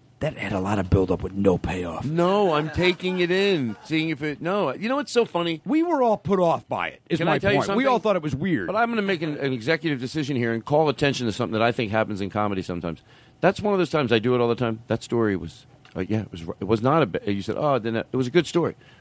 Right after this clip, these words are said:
Speaker 2: But the end of it leaves you thinking, really going, "Okay, was that on purpose?" I'm, like, sitting here
Speaker 1: Of course it was on purpose. He grabbed the stool. There was an, there was a chair right there. He grabbed the stool. That was his bag, baby.
Speaker 2: But it, but it, it, most comedians that are nice that we run into, let's say he did that, but then you ran into us six other times, it was nice. You'd,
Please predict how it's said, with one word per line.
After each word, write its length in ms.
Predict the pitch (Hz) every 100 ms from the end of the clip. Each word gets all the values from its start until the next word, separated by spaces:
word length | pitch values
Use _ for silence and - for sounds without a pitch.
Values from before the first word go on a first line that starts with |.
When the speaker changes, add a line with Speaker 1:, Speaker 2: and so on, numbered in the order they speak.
| -
Speaker 2:
But 100 | 98
the 140 | 117
end 120 | 143 151
of 60 |
it 120 | 113
leaves 240 | 110 113 92
you 80 | 104
thinking, 500 | 123 107 104 92 87
really 320 | 104 107 101
going, 300 | 90 87 82
"Okay, 380 | 82 - 76 65
was 160 | 76
that 180 | 80 78
on 140 | 65 65
purpose?" 680 | 90 80 - - - -
I'm, 120 | 82 82
like, 160 | 64
sitting 280 | - - -
here 140 | 80 -
Speaker 1:
Of 80 | -
course 240 | 262 311
it 60 | 330
was 120 | 247
on 160 | 196 139
purpose. 400 | 135 120 127 -
He 180 | 214 196 -
grabbed 320 | 165 151 165
the 80 | 214
stool. 200 | - 214
There 100 | 185
was 80 | 165
an, 120 | 196 -
there 120 | 220
was 100 | 175
a 40 |
chair 260 | 185 262 262
right 160 | 254 269
there. 240 | 330 269 - -
He 100 | 214
grabbed 340 | 143 180 214 196
the 80 | 247
stool. 540 | - 320 294 214 226 _
That 180 | 131 156
was 140 | 185 202
his 140 | 226
bag, 400 | 277 311 339 220
baby. 380 | 208 214 254 247
Speaker 2:
But 100 | 208
it, 120 | 202 160
but 120 | 208
it, 100 | - _ _ -
it, 200 | 190 -
most 360 | 175 226 247 -
comedians 400 | 190 185 170 147
that 80 |
are 80 | 143
nice 240 | 151 147 147
that 80 |
we 100 | 127
run 180 | 120 135
into, 200 | 131 120
let's 200 | 117 185
say 120 | 190
he 100 | 143
did 180 | 113 139
that, 140 | 120 107
but 120 | 123
then 140 | 135 127
you 60 |
ran 180 | 123 131
into 200 | 127 120
us 80 | 104
six 220 | 143 -
other 140 | 110
times, 240 | 110 117 107
it 60 | 107
was 80 |
nice. 240 | 113 127 120
You'd, 120 | 139